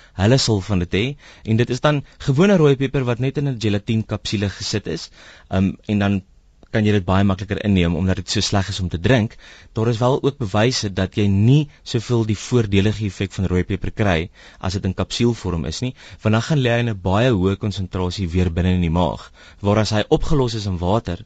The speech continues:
dan versprei hy baie vinniger en die absorpsie daarvan is baie beter in die lyf.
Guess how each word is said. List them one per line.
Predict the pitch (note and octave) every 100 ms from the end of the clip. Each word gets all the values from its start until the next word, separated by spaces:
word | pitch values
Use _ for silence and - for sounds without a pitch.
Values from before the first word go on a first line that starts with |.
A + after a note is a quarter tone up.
| - - -
dan | - F#2+
versprei | - - - B2
hy | A#2
baie | F#2 F#2 G2+
vinniger | - G2 F#2 F#2+
en | F#2
die | F2+
absorpsie | E2+ G2 F#2+ - G#2
daarvan | D#2+ D2 E2+ - - - -
is | -
baie | F2 F2
beter | D#2+ D2+ D#2+
in | D#2+
die | D2+
lyf. | D2 -